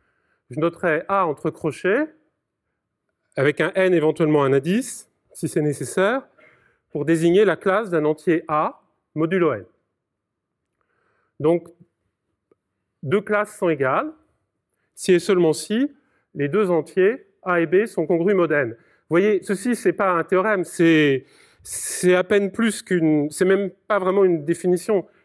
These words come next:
c'est une notation, hein, presque. Et enfin, je noterai Z sur N Z, l'ensemble de ces classes. Alors, je sais pas, vous êtes peut-être pas tous très familiers avec cette notion de classe,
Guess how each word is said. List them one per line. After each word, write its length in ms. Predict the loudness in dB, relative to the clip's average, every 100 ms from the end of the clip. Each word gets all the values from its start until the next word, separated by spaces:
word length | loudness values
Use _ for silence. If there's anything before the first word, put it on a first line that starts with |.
| _
c'est 140 | -2
une 140 | 0 2
notation, 560 | 2 2 -2 -4 -10 -12 _ _
hein, 180 | -10 -10 -12
presque. 380 | -16 -16 -16 _ _ _ _ _ _ _ _ _ _ _ _ _ -4
Et 80 | -2
enfin, 320 | 0 2 0
je 140 | 2
noterai 560 | 2 2 0 0 0 -4 _ _ _ -10
Z 220 | -4 -4
sur 200 | -2 -2
N 100 | 0
Z, 120 | 0 0 0 -2 -8 -14 _ _
l'ensemble 480 | -2 -2 0 -2 -2
de 80 | -4
ces 160 | -4
classes. 500 | -2 -4 -4 -8 -14 _ _ _ -20 -20 _
Alors, 160 | -2 0
je 80 | 0
sais 160 | 0
pas, 180 | 0 0
vous 180 | 0 -4
êtes 140 | -8
peut-être 180 | -8 -6
pas 140 | -4 -4
tous 320 | -4 -6 -4
très 160 | -4
familiers 400 | -2 0 0 2
avec 220 | 2 2 -4
cette 220 | -8 -6
notion 260 | -4 -2
de 60 | -4
classe, 420 | -2 -2 -4 -12